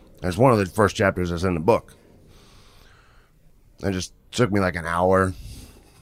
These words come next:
And I was kinda like, "This is kinda fun," or whatever. And I just sent it to 'em as, like, a sample. I was like, "It'll be stuff like this." Like, very short, easy stuff to read. And, uh, they were like, "We love it." Like, so they sent, I did another one and sent it to 'em again. They're like, "This is fantastic."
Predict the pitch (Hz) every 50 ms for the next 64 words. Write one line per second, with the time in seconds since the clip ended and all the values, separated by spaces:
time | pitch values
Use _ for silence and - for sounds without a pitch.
0 | - - - 95 101 98 90 - 110 101 104 101 101 - 117 - - - 95 90
1 | 82 - 82 82 90 82 85 90 90 87 95 95 95 92 - 113 104 101 95 -
2 | 98 98 95 90 85 85 87 80 92 - 82 - - - 90 80 78 76 - 62
3 | - - 85 90 90 90 80 104 120 123 131 113 - - - 120 113 - 98 95
4 | 87 78 76 80 71 - - - - - - - - - - 95 87 101 110 104
5 | 92 - - 101 95 87 65 78 87 87 78 87 80 - 90 87 82 - 85 82
6 | 85 82 82 80 71 76 80 82 78 73 73 67 65 - - - - - - -
7 | - - _ - _ - - - - - _ _ _ _ - - 87 87 87 80
8 | 78 78 87 87 82 85 90 98 92 85 73 - - - - - - - - -
9 | 73 73 71 - - - - - - - - _ - - - - 90 90 - -
10 | 87 82 - - - 90 87 95 95 92 104 110 113 101 90 80 73 65 58 50
11 | - - - - - - - - - _ _ _ _ - - _ - - _ _
12 | - - - 101 92 85 80 90 82 82 90 95 95 85 76 76 78 78 76 -
13 | 95 90 - 82 80 76 - - 90 87 85 80 98 98 95 90 - - 69 -
14 | -